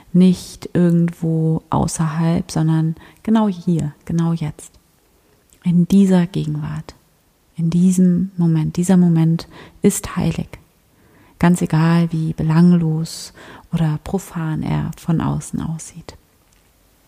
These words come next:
Und dieser Gottesname, das Jetzt, erlaubt es uns, anzukommen und da zu sein, ganz da zu sein. Nicht verheddert und verstrickt in unseren Gedanken und Plänen, sondern mit den Füßen auf dem Boden,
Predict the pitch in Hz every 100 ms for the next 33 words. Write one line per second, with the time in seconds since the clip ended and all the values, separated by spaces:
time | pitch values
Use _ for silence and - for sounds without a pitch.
0 | _ _ _ _ _ _ _ _ _ _
1 | - - - - 160 165 170 160 165 196
2 | 202 202 208 180 - 160 196 - - 165
3 | 160 202 - 185 - 165 - - - -
4 | _ _ _ - 214 220 - 180 165 160
5 | 160 160 160 160 170 - - - 156 156
6 | 156 _ - 165 175 - - _ _ 156
7 | 160 - - 165 160 165 160 _ - -
8 | - - - _ _ _ - 165 - 160
9 | 151 180 180 175 175 160 - 165 - -
10 | 196 - - - 160 165 156 156 170 180
11 | 175 165 156 - - 180 180 175 180 170
12 | 165 165 - - - _ 170 165 160 -
13 | 214 - 165 165 160 151 156 156 170